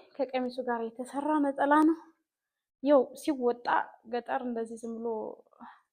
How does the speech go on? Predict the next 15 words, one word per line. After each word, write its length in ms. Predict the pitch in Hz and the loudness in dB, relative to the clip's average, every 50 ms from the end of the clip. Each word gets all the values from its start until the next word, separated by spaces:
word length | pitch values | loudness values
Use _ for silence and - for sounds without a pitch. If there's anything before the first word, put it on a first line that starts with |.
| _ _ _ _ _ _ _ _ _ _ _ _ _ _ _ _ _ _ _ - | _ _ _ _ _ _ _ _ _ _ _ _ _ _ _ _ _ _ _ 0
አይወጣም። 680 | - 220 220 208 - - 208 - - - - - - - _ _ _ _ _ _ _ _ - | 2 2 2 0 -2 -6 -10 -10 -10 -14 -14 -14 -14 -16 _ _ _ _ _ _ _ _ -14
በዛ 180 | 220 208 208 214 208 | -12 -10 -6 -4 -4
ላይ 140 | 208 214 208 | -4 -4 -6
በዓል 280 | 202 208 - 220 220 226 | -6 -4 -2 -2 -2 -2
እንደመሆኑ 520 | 214 214 208 214 208 214 214 208 214 214 220 214 | -4 -6 -6 -6 -8 -8 -8 -12 -12 -12 -10 -10
መጠን 360 | 214 214 208 214 - 285 277 - _ _ _ _ _ _ _ _ _ _ _ _ _ - | -12 -12 -12 _ -10 -10 -10 -12 _ _ _ _ _ _ _ _ _ _ _ _ _ -16
እንደዚህ 440 | 208 208 208 208 208 202 214 208 - | -14 -10 -6 -6 -6 -6 -8 -10 -10
አድርገን 440 | - 202 202 202 - - 254 294 320 - - _ _ _ _ _ _ _ _ _ _ _ _ _ _ _ - - _ _ _ - 214 208 233 262 262 254 _ _ - - _ _ _ _ _ _ _ _ _ _ _ _ _ _ _ _ _ _ _ - | -10 -10 -10 -8 -6 -4 -4 -4 -4 -8 -12 _ _ _ _ _ _ _ _ _ _ _ _ _ _ _ -20 -20 _ _ _ -18 -14 -12 -12 -12 -12 -16 _ _ -20 -20 _ _ _ _ _ _ _ _ _ _ _ _ _ _ _ _ _ _ _ -2
ደረብ 320 | 214 202 196 190 202 190 - - | -2 0 0 0 -2 -4 -6 -12
ተደርጎ 420 | - - 233 208 190 196 196 - - - | -10 -8 -6 6 10 10 12 12 12 12
ነው 120 | - 185 | 12 12
የሚወጣ 500 | 185 185 180 175 180 180 180 175 180 - - - - - - - - _ - | 10 6 -10 -10 -8 -6 -6 -6 -6 -10 -16 -16 -16 -16 -20 -20 -20 _ -18
እንጂ 240 | - 202 196 196 196 254 247 208 | -16 -14 -12 -10 -8 -8 -8 -8
ደረት 360 | 175 226 226 220 220 226 226 | -6 -4 -4 -4 -4 -6 -8
እየተታየ 640 | - 208 202 208 208 - 208 208 - - - 208 208 | -10 -8 -8 -8 -8 -8 -14 -18 -14 -12 -10 -10 -10